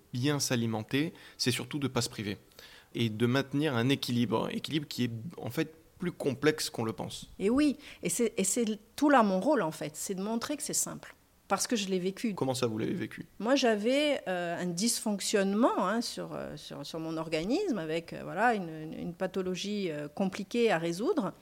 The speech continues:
Speaker 2: Eh bien, c'est vraiment cette, euh, c-, c-, cette solution qui m'a apporté du résultat, en termes de forme, en termes d'énergie, et j'ai, j'ai pu, sur le plan santé, aider, m-, aider mon organisme à réagir.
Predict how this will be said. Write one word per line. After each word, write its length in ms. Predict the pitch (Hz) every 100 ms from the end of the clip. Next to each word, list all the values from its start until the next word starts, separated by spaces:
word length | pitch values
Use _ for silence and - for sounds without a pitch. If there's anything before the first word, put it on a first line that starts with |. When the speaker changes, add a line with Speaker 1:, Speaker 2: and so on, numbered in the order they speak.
| - - -
Speaker 2:
Eh 60 | 175
bien, 280 | 214 302 - - -
c'est 240 | - - 185
vraiment 560 | 190 226 277 285 339
cette, 400 | - - 214 -
euh, 240 | 190 185 170
c-, 160 | - -
c-, 120 | - - -
cette 220 | - 185
solution 580 | - - 269 269 - 370
qui 140 | - 226
m'a 160 | 196
apporté 380 | 185 196 - 240
du 100 | 208
résultat, 520 | 190 190 196 190 156 - - -
en 120 | 180
termes 300 | 202 180 165
de 120 | 156
forme, 560 | - - 240 254 294 311 - - -
en 100 | 180
termes 320 | 185 165 165
d'énergie, 760 | 165 220 214 202 196 180 220 370 - - - - 214
et 80 |
j'ai, 260 | 185 202 196 - -
j'ai 280 | 202 175 214
pu, 260 | 208 294 262
sur 160 | -
le 60 | 180
plan 240 | 196 175
santé, 560 | 175 202 185 180 247 392 - - _ _ -
aider, 420 | 262 208 254 403 -
m-, 120 | 208 -
aider 280 | 247 254 277
mon 180 | 247 208
organisme 540 | 196 190 185 269 294
à 60 | 196
réagir. 540 | 180 170 175 175 151